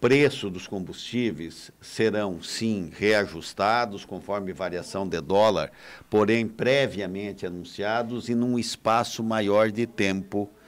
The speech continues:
entendeu? Não, o, o, nós não seremos surpreendidos. Amanhã vai aumentar dez por cento, cinco por cento, e que talvez seria a única coisa nesse momento pela legislação, eh,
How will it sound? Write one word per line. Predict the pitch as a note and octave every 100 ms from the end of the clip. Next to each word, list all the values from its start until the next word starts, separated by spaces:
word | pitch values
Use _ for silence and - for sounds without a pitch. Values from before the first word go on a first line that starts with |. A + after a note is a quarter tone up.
| - - -
entendeu? | F#2+ F#2 F#2+ G#2 G#2
Não, | G#2+ G2+ F2+ E2
o, | F#2 F2+ E2+ -
o, | F2+ E2+ E2+
nós | F2+ G#2 A2
não | A2
seremos | A2 G#2 G#2+ A#2 A2+
surpreendidos. | A2+ A2 A2 G#2 F#2 A#2 D#2 G#2+
Amanhã | A2+ A#2 C3+ C3
vai | A2 A2+ A2+
aumentar | G#2+ G#2 G#2+ G#2 A2+ G2+
dez | G#2 G#2
por | G#2 G2
cento, | A#2 A2+ G#2+ G#2
cinco | F2+ A2 -
por | G#2 G2
cento, | G#2+ A2 A2 A2 - - - - A2
e | A2
que | B2
talvez | B2 A#2 F#2+ B2+ B2+
seria | A#2+ A2 C3 C3+
a | C3 C3+
única | C#3 F3+ G#3+ G3 - A2
coisa | - A2+ A2 G2+
nesse | C3 C3
momento | A2+ F#2+ G#2 G#2 -
pela | A2 A2+
legislação, | G#2+ G2+ - F#2+ F#2 - G#2+ B2 B2+ - - _ -
eh, | G#2 G#2+